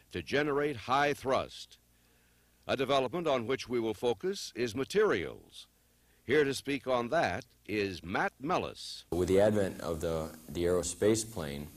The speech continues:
Speaker 2: uh, there's become a need for a lot of new material development. Beyond a shadow of a doubt, we need new materials,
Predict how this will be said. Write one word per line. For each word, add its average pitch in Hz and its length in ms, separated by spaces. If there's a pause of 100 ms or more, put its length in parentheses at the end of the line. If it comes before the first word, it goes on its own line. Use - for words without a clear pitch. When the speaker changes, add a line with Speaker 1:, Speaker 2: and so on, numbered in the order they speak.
(1500)
Speaker 2:
uh, 73 260
there's 78 280
become 80 340
a 76 40
need 85 380
for 71 200
a 73 80
lot 82 200
of 80 80
new 80 140
material 78 420
development. 67 540 (240)
Beyond 101 240
a - 20
shadow 92 280
of 73 60
a 73 40
doubt, 76 300
we 73 100
need 82 220
new 78 100
materials, 65 720